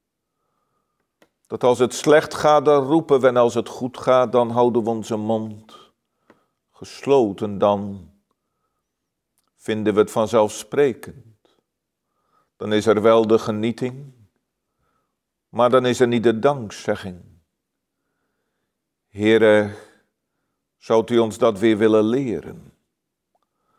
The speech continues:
Zou u ons, Heer, het besef willen geven dat alles wat er in deze wereld te genieten valt, aan eten, aan drinken,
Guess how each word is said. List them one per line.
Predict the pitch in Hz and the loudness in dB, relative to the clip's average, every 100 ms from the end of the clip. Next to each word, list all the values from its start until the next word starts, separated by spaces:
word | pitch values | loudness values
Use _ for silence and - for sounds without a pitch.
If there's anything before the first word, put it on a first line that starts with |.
| _ _ _ | _ _ _
Zou | _ 123 120 | _ 0 4
u | |
ons, | 139 131 127 | 2 2 2
Heer, | 139 135 | 4 4
het | 123 | 4
besef | 107 120 - 139 | 0 -2 0 0
willen | 123 123 120 | 2 0 0
geven | - 139 113 | 0 0 2
dat | 117 139 | 0 2
alles | 135 131 | 2 2
wat | 113 131 | 2 -2
er | 120 | -2
in | 117 | 0
deze | 117 117 117 | 0 2 -2
wereld | 110 135 135 117 | -2 -2 0 -2
te | 120 | -4
genieten | - 110 113 135 135 | -6 -8 -8 -12 -12
valt, | 113 - 90 107 _ _ _ _ _ _ _ _ _ _ _ _ _ _ _ _ _ | -12 -12 -12 -14 _ _ _ _ _ _ _ _ _ _ _ _ _ _ _ _ _
aan | - 107 | -16 -12
eten, | - 127 143 139 92 85 - _ _ _ _ _ _ _ _ _ _ | -2 0 0 -4 -12 -18 -20 _ _ _ _ _ _ _ _ _ _
aan | - 107 | -14 -8
drinken, | 104 135 139 104 - _ | -4 -4 -4 -14 -20 _